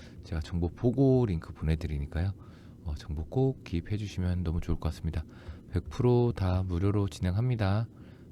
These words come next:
어, 빨리 우리 졸업하고자 제가 만든 공유방이라서요. 백 프로 다 무료로 진행하니까 제 정보 마음에 안 드시면 그냥 나가셔도 좋습니다.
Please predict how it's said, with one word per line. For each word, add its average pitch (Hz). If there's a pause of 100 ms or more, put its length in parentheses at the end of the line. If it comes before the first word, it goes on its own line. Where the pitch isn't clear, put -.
(120)
어, 80
빨리 123
우리 90
졸업하고자 120 (540)
제가 87
만든 85
공유방이라서요. 87 (220)
백 -
프로 90
다 82
무료로 92
진행하니까 95 (460)
제 -
정보 92
마음에 85
안 76
드시면 92
그냥 90
나가셔도 98
좋습니다. 90